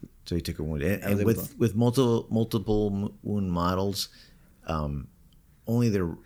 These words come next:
Speaker 1: their last wound is subject to the flesh wound
Speaker 2: Yes.
Speaker 1: rule. So when you took the wound, you took an actual wound
Speaker 2: Yeah,
Speaker 1: off of him.
Speaker 2: just an actual wound.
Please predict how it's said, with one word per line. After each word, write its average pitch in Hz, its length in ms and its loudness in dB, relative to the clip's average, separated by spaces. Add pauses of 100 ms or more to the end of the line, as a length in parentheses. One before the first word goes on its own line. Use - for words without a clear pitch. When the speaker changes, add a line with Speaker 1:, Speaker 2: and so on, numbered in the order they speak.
(180)
Speaker 1:
their 85 220 -2
last 87 400 -2
wound 104 420 -2
is - 160 -4
subject 85 320 -4
to 80 60 -6
the 78 80 -2
flesh - 600 -4 (240)
wound 87 380 -2 (120)
Speaker 2:
Yes. 110 240 0
Speaker 1:
rule. 117 380 0 (320)
So 87 340 0
when 82 240 -4
you 80 240 -4 (300)
took - 160 -6
the 92 80 -4
wound, 82 260 -4
you 76 100 -6
took 76 200 -8
an 76 200 -2
actual 73 320 -6
wound 69 280 -6
Speaker 2:
Yeah, - 60 -4
Speaker 1:
off - 140 -8
of - 80 -8
him. - 200 -8
Speaker 2:
just - 200 -2
an - 80 -4
actual - 320 -10
wound. - 160 -10